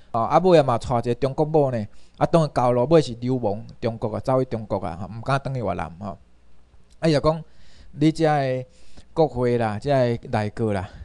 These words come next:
席次爱让一半出来，吼，啊，互遮的亲中的遮越南人做。啊，蒋介石嘛伫越南扶持越南国民党，所以国民党毋是干那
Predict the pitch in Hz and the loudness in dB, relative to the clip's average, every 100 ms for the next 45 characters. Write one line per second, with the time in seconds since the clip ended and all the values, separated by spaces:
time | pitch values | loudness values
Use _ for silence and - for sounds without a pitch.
0 | - - - 170 - 120 143 135 110 - | -16 -4 0 0 0 0 0 0 -4 -4
1 | 104 98 107 104 95 - - - - 113 | -4 -8 -6 -6 -8 -16 -20 -20 -8 -2
2 | 113 110 92 - 143 147 120 143 135 120 | 0 0 -2 -2 0 0 2 4 4 2
3 | - - - - - - 143 139 - 151 | -4 -20 -20 -20 -12 -6 -6 -4 0 2
4 | 143 131 139 110 107 104 98 104 - 95 | 2 0 0 0 -2 -4 -6 -10 -10 -10
5 | - - - - - - 175 180 - - | -12 -20 -20 -20 -20 0 2 2 0 -20
6 | - - - 160 175 175 160 170 127 107 | -20 -20 -10 -6 0 2 2 2 0 -2
7 | 107 104 104 101 110 131 127 120 123 117 | -4 -4 -2 -4 -4 -2 -2 -4 -6 -6
8 | 110 101 101 117 127 110 107 123 - - | -2 -2 -2 -2 -4 -4 -4 -4 -6 -20
9 | - - - - 180 185 208 175 185 139 | -20 -20 -20 -2 0 4 4 4 2 2
10 | 127 131 127 | -4 -2 -2